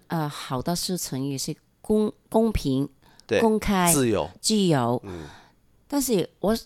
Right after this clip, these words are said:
Speaker 1: 现在不是说不自由、不公平。
Speaker 2: 对。
Speaker 1: 但是，但是不是代-，呃，代价说你公平自由，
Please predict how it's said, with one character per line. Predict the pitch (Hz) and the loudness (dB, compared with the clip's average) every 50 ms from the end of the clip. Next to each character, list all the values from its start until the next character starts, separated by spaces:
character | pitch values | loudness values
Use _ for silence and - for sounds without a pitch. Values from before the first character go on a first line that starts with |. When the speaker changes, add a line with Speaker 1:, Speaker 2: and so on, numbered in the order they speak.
| _ - | _ -20
Speaker 1:
现 | - - - 285 277 262 | -12 -6 -4 -2 0 0
在 | 269 262 | 0 0
不 | 254 - - - 254 | -2 -4 -2 -2 0
是 | 240 - 240 | 0 0 0
说 | 208 170 - - 240 233 214 180 143 - - _ - - | -2 -2 -2 0 2 2 4 2 2 0 -6 _ -10 -4
不 | - 226 | -4 -4
自 | - _ - - - - | -4 _ -8 -8 -6 -6
由、 | 220 202 170 143 127 120 123 127 | -4 -4 -4 -4 -4 -6 -8 -10
不 | - - 185 | -8 -8 -10
公 | 185 - - 180 185 185 | -8 -6 -8 -6 -6 -8
平。 | 175 - - 123 120 107 | -8 -10 -8 -8 -2 0
Speaker 2:
对。 | 120 104 - - - - - - | 2 2 0 0 -6 -16 -8 -4
Speaker 1:
但 | - 262 | -2 -2
是， | 240 - 247 202 170 - - - - 190 170 - - _ _ _ _ _ _ _ _ _ _ | 0 0 -2 -2 -4 -6 -14 -18 -18 -18 -20 -20 -20 _ _ _ _ _ _ _ _ _ _
但 | - 233 233 | -4 -2 -2
是 | 214 - 214 - _ _ | -2 -2 -4 -6 _ _
不 | - - 247 | -6 -4 -2
是 | - - - 185 165 - - _ - _ _ - | -2 0 0 0 -2 -2 -6 _ -20 _ _ -4
代-， | - 240 226 196 175 - - _ _ _ _ _ _ _ - - | 0 0 2 0 0 -2 -8 _ _ _ _ _ _ _ -10 -4
呃， | - 185 180 170 165 160 151 147 - - _ _ - _ _ _ _ _ _ _ _ _ | 0 0 2 2 2 0 0 -2 -4 -6 _ _ -20 _ _ _ _ _ _ _ _ _
代 | - 240 233 220 196 | -2 0 2 2 0
价 | - - 220 208 202 | 0 -2 -2 -2 -2
说 | 185 - - 226 208 190 | -2 -2 0 0 2 2
你 | 165 139 131 | 2 0 -2
公 | 131 - - 196 185 180 | -4 -4 -4 -4 -4 -4
平 | 160 147 143 127 131 - | -4 -4 -4 -4 -4 -4
自 | - - - 175 | -6 -6 -4 -4
由， | 160 135 127 104 101 - | -2 -2 -2 -4 -4 -6